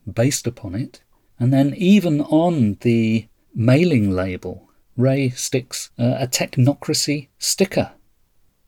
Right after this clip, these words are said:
Or at least that's what it looks like in these facsimile reproductions that you'll find of Futuria Fantasia. Of course, many science fiction fans then and now were producing their own fanzines. Today, of course,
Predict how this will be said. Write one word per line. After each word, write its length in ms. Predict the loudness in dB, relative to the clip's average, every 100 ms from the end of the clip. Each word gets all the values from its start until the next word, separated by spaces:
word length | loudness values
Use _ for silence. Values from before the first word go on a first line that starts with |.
| _ _ _ _
Or 60 | -2
at 60 | 0
least 240 | 0 0
that's 200 | -4 -2
what 120 | 0
it 80 | 0
looks 200 | -2 -4
like 220 | -4 -4
in 120 | -4
these 220 | -4 -4 -6
facsimile 680 | -8 -8 -4 2 4 2 -2
reproductions 800 | -6 -6 0 -2 -2 -8 -6 -6
that 140 | -6
you'll 160 | -6 -8
find 480 | -6 -4 -4 -8 -14 _ _ _ -10
of 100 | -10
Futuria 600 | -6 -6 -4 -6 -6 -6
Fantasia. 760 | -4 -4 -2 -2 -2 -6 -12 _ _ _ _ _ _ _ _ _ _ -10
Of 120 | -8
course, 260 | 0 0 2
many 360 | 2 4 4 2
science 420 | 2 0 0 -4
fiction 300 | -8 -6 -6
fans 460 | -4 -4 -2 -4
then 320 | 2 4 4 2
and 380 | 2 4 2
now 460 | 2 0 0 -6 -14 _ _ _ 0
were 160 | 0
producing 540 | 2 -2 0 0 -2 0
their 180 | -2
own 160 | -2 -4
fanzines. 680 | -2 0 0 -2 -6 -8 -16 -18 -2
Today, 320 | 6 10 8
of 120 | 6
course, 360 | -2 -2 -4